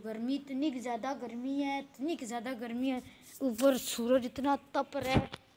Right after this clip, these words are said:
ये चेक करें बाहर कितनी धूप ही धूप है, इतनी ज़्यादा धूप है, शदीद धूप है, इतनी ज़्यादा गर्मी है। तो मैंने अभी अभी बस कमीज़ पहनी है और नीचे स्कूल की ही है पैंट।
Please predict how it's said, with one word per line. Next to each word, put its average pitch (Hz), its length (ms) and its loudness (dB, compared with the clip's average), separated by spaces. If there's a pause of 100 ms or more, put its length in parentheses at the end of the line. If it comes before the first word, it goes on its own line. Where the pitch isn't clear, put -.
(160)
ये 254 80 -4
चेक - 320 12
करें 262 260 2
बाहर 262 200 4
कितनी 262 360 2
धूप 233 400 -4
ही 254 80 -2
धूप 233 360 -6
है, 269 60 0
इतनी 254 320 -2
ज़्यादा 220 440 2
धूप 226 340 -6
है, 233 60 0
शदीद 226 500 -4
धूप 226 280 -4
है, 247 100 2 (500)
इतनी 262 300 0
ज़्यादा 226 380 -2
गर्मी 233 440 -4
है। 262 140 -4 (460)
तो 220 200 -6
मैंने 233 320 -2
अभी 254 240 -4
अभी 254 180 -6 (300)
बस 233 380 -6
कमीज़ 269 340 -2
पहनी 254 400 0
है 254 80 0
और 233 100 -2
नीचे 233 320 2
स्कूल 262 360 2
की 247 200 4
ही 208 160 4
है 202 140 8
पैंट। 208 440 6